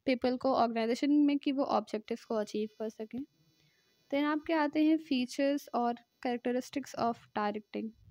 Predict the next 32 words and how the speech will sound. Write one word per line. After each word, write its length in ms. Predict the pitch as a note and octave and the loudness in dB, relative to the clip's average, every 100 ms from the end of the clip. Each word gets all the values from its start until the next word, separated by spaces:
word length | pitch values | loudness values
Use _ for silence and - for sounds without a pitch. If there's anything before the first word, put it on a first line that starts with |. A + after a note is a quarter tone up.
| - - _ - | -20 -20 _ -6
डायरेक्टिंग 520 | A3 G#3+ A#3 B3+ C4+ | 0 0 0 0 0
आप 260 | B3+ A#3+ _ A#3+ | 0 -4 _ -2
initiates 540 | A#3 A#3+ A#3+ A#3 - | 0 0 -2 -2 -2
action, 400 | G3+ G#3 - B3+ - _ - - - - - | -4 -4 -6 -6 -8 _ -20 -20 -20 -12 -2
Directing 400 | B3+ A#3+ B3 D#4 | 4 4 4 4
take 240 | D#4 C#4+ C#4+ | 6 4 2
place 240 | C4+ C#4 | 0 2
at 120 | C#4 C4 | 0 0
every 280 | A3+ A3+ B3+ | 0 0 0
level 320 | A#3+ A3+ A3+ | 0 0 -2
of 160 | A#3 A3+ | -4 -4
management। 680 | G#3 G3 G#3 - B3+ D4 | -4 -2 -4 -4 -2 -2
Directing 420 | - A3 A3 B3 A#3+ | -2 -2 0 -2 -4
is 120 | A#3 | -4
a 60 | |
continuous 560 | B3 A3+ A3 A3 G#3+ A3+ | -4 -4 -4 -4 -4 -6
process। 480 | - G#3 - C#4+ E4 | -6 -6 -4 -6 -4
Directing 440 | A#3+ A3 A#3 C#4 | -6 -6 -2 -4
flows 300 | - A#3+ A#3 | -2 -4 -6
from 240 | - B3 C4+ | -6 -4 -4
top 300 | G#3+ G3+ - | -4 -8 -6
to 100 | B3 | -6
bottom। 460 | G#3+ G3+ G#3 G#3+ - _ _ _ _ _ _ _ | -4 -6 -8 -12 -12 _ _ _ _ _ _ _
Then 160 | B3 A#3 | -4 0
importance 540 | A#3+ A#3 A#3 B3+ C4+ | 0 2 0 0 -2
of 160 | C4 C4 | -2 -2
directing, 500 | A#3 A3 A3 - E4+ - - - - | -2 -4 -6 -6 -6 -8 -16 -16 -8
क्या 120 | A#3 | -4
इंपॉर्टेंस 500 | A3+ A3+ A3 G#3+ B3 - | -2 0 -2 -2 -4 -4
होती 220 | A#3+ B3 | -4 -4
है? 60 | C4 | -4
Initiates 540 | A#3 A3+ - A#3 B3 | -2 -4 -2 -2 -2